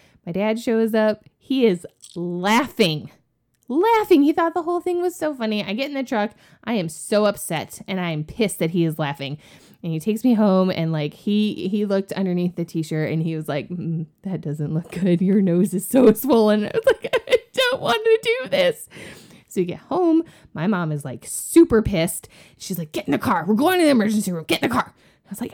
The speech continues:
"I didn't do this on purpose. Why are you mad at me?" "I'm not mad at you. Just get in the car." Um, so we go to the hospital and, like,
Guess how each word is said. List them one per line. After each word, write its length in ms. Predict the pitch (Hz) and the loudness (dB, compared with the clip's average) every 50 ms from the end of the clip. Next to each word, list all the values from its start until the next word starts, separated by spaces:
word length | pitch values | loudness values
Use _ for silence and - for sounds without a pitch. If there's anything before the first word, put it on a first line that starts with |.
| - - | -10 -10
"I 60 | - | -4
didn't 260 | 554 605 571 508 - | -2 -2 -2 -2 -4
do 160 | - - 349 554 640 | -4 0 2 4 6
this 180 | 571 571 - | 6 6 6
on 160 | 453 392 415 - | 4 -2 -2 0
purpose. 520 | - - - 539 508 494 403 523 605 - | 0 2 2 2 2 4 4 4 4 2
Why 100 | 392 349 | 0 -2
are 180 | 415 523 571 539 | 2 4 4 4
you 80 | 539 508 | 4 2
mad 180 | 523 508 523 494 | 2 2 2 2
at 60 | 466 494 | 2 0
me?" 100 | 403 254 - - | -2 -2 -4 -6
"I'm 120 | - 440 392 | -4 -4 -4
not 80 | 339 - 302 269 240 | -4 -4 -6 -6 -6
mad 40 | |
at 120 | 240 214 - | -10 -12 -12
you. 60 | 151 | -14
Just 200 | - - - - | -16 -14 -10 -4
get 100 | - - | -4 -2
in 60 | 427 | -2
the 80 | 381 - | -2 -4
car." 240 | - - - - _ _ _ _ _ _ _ _ _ - - _ _ _ - | -6 -10 -14 -16 _ _ _ _ _ _ _ _ _ -20 -20 _ _ _ -8
Um, 320 | - 233 196 180 170 185 - _ _ _ _ - - _ _ _ _ _ | -6 -4 -4 -4 -4 -8 -10 _ _ _ _ -20 -20 _ _ _ _ _
so 160 | - - 311 | -8 -4 -2
we 80 | 339 311 | 0 0
go 640 | 359 359 359 359 359 359 359 359 359 359 359 339 320 | 2 2 4 4 4 4 4 4 4 4 2 2 0
to 200 | 311 - 311 294 | -2 -2 -2 -2
the 80 | 277 | -2
hospital 600 | 196 175 175 - - 180 170 170 165 160 160 160 | -2 -4 -6 -4 -4 -2 0 0 2 2 2 2
and, 180 | 160 - 175 180 | 0 0 0 -2
like, 300 | 170 165 160 165 - | 0 0 -2 -4 -6